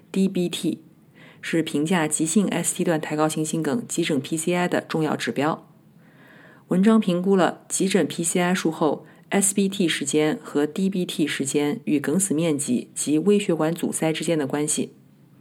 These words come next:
在这十项研究当中，纳入了三千多例患者的资料。在分组一个月以后，通过pet或者是磁共振评估梗死面积，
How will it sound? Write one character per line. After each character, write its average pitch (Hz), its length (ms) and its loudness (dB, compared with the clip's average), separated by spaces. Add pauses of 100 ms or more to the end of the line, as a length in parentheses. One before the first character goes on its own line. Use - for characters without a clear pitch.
(720)
在 170 160 2
这 156 160 4
十 151 220 0
项 180 220 2
研 151 140 0
究 160 160 0
当 170 160 0
中， 180 300 0 (220)
纳 180 160 2
入 170 120 2
了 156 120 4
三 214 180 4
千 214 180 4
多 208 140 4
例 196 100 4
患 165 200 -2
者 143 100 0
的 127 140 -2
资 147 160 0
料。 143 240 -2 (960)
在 190 180 4
分 214 220 6
组 180 120 2
一 143 160 0
个 185 80 4
月 208 160 6
以 139 80 4
后， - 400 0 (300)
通 196 180 2
过 180 180 4
pet 202 320 0 (100)
或 196 200 2
者 165 100 0
是 151 140 0
磁 151 200 2
共 180 200 2
振 190 320 2
评 156 240 -2
估 190 160 2
梗 185 180 0
死 - 140 0
面 151 240 0
积， - 240 -6